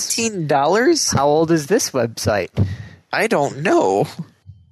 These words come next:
Speaker 2: I'm waiting for it to load.
Speaker 1: While it's loading, I will tell you that in the month of June,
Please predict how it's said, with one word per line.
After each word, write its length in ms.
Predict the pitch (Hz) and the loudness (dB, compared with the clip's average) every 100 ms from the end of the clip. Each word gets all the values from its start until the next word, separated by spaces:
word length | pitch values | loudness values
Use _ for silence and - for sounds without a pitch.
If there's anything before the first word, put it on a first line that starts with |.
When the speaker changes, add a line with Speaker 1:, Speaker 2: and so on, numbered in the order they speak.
| - - - - - | -20 -20 -18 -18 -16
Speaker 2:
I'm 160 | - | -10
waiting 300 | - 101 113 | -4 -4 -4
for 200 | - 139 | -4 -2
it 100 | 147 - | -2 -4
to 100 | - | -4
load. 640 | 202 151 127 123 135 156 165 - _ | -2 2 2 2 2 0 -6 -18 _
Speaker 1:
While 380 | 139 160 262 240 | 0 2 2 2
it's 180 | 165 165 | 0 2
loading, 520 | 196 226 120 110 147 _ _ _ - | 2 2 -2 -8 -18 _ _ _ -4
I 100 | 147 | 0
will 140 | 170 170 | 2 2
tell 220 | - 254 | 2 2
you 160 | 196 139 | 2 2
that 180 | 131 - | 0 -2
in 240 | 170 214 | -6 -4
the 60 | 208 | -4
month 280 | 190 233 226 | -2 -2 -2
of 140 | 185 | -4
June, 560 | 165 226 220 127 85 | -2 2 2 0 -8